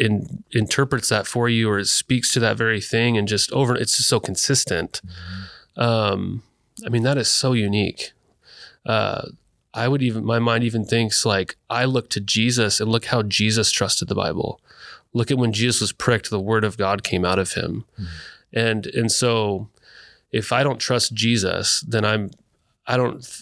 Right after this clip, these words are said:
Speaker 1: <sighs> I don't even know if I need to be asking this question. And so if I love Jesus and trust Jesus, why should I trust the Bible? Well, he trusted the Bible.
Speaker 2: Yep.
Speaker 1: And, um, more than just trusting the Bible, he is described as the Word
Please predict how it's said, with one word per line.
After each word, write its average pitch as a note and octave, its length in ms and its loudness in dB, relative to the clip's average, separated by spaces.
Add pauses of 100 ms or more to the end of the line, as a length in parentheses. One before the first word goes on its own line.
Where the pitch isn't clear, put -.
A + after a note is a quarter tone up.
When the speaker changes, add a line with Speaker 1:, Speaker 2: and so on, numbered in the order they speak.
(160)
Speaker 1:
<sighs> - 640 -4
I B2 120 -4
don't C#3 120 4
even B2 240 2
know A2+ 140 4
if A2 100 -2
I A2 60 2
need G#2 140 2
to G#2 60 2
be G2 100 2
asking F#2+ 360 2
this E2+ 140 0
question. - 640 0
And A2+ 140 2
so B2 200 2
if G#2 140 -4
I B2+ 140 2
love A#2+ 260 0
Jesus A2+ 240 0
and F#2+ 80 -4
trust - 240 0
Jesus, G#2+ 420 0
why G#2 180 2
should G#2 160 2
I - 20 2
trust G2 220 0
the G#2 60 -4
Bible? G2+ 400 2 (460)
Well, G#2 120 0
he C3+ 120 4
trusted - 340 2
the - 60 -4
Bible. - 480 -2 (140)
Speaker 2:
Yep. E2 160 -6
Speaker 1:
And, G#2+ 420 0 (500)
um, A2 220 0
more B2 320 0
than D3+ 140 0
just A#2 140 -4
trusting A#2 200 0
the G#2+ 80 0
Bible, A2 420 2
he B2+ 160 0
is A#2 140 4
described A#2+ 400 0
as G#2 140 0
the A2 80 2
Word G#2+ 540 0